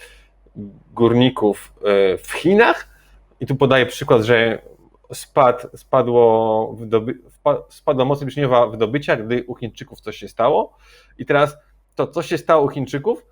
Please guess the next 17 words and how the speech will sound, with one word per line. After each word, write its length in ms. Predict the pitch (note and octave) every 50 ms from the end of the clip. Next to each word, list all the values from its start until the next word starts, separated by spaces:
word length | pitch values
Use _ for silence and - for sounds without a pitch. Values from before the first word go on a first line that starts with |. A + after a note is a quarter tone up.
| _ _ _
to 80 | _ C#3+
było 260 | A#2+ C3+ D3 D3 D3
to, 280 | C#3+ D3 D#3+ D3 C#3 B2+
że 200 | A#2 C3+ C3 B2
skończyła 520 | B2+ - - C3 A#2+ - - D#3 C#3+ C3
tam 180 | B2+ - B2+ A#2+
się 120 | - -
pora 400 | - _ C3 B2+ A#2 A2+ A2 G#2
deszczowa, 680 | E2 A2 A2+ A2+ - - C3+ C3+ D#3 F#3 A3+ B3+ - - _ _ _ _ _ _
w 40 | -
związku 340 | A2+ C3+ C3+ C3+ - D3
z 80 | C#3+ -
tym, 320 | _ C#3 C3 B2 B2 B2 -
e, 320 | - A#2+ A#2 A#2 A2+ A2+ A2
kopalnie, 680 | - - B2 - _ - C3+ C3+ C3+ C3 B2+ A#2 G#2
które 240 | - _ C3 A#2+ A#2+
miały 280 | B2+ B2 A#2+ A#2 A#2